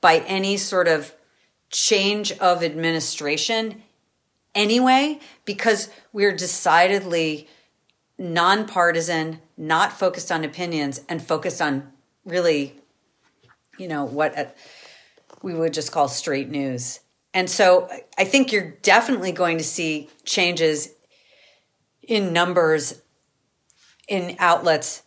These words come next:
that are more partisan one way or another, because they were dialing into that partisanship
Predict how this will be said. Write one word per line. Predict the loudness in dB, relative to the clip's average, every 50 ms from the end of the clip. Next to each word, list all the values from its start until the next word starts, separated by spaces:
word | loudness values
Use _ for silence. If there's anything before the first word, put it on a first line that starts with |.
| _ -14
that | 0 2 4 4 4 2 0 -2
are | 0 0 0 0
more | -2 -2 -4 -4
partisan | -6 -8 -8 -6 -6 -6 -6 -6 -6 -6 -6 -6
one | -6 -6 -6 -6
way | -8 -8 -8
or | -8 -8 -8
another, | -8 -8 -8 -6 -2 -2 -2 -2 -2 -6 -10 -16 _ _ _ _ _
because | -8 -8 -6 -2 2 2 4 4 2 0 -2 -6 -6 -8 _ _ _ _ 0
they | 0 2
were | 2 2 2
dialing | 2 4 6 6 4 4 2 0 -2 0
into | 0 0 0 0 0 0 0 2 2 2 2 2 -2 -6 -12 _ _ _ _ _ _ _ _ _ _ _ _ _ _
that | 2 2 2 2 2
partisanship | 2 4 4 4 2 0 -2 -4 -4 -4 -2 0 2 2 2 0 -4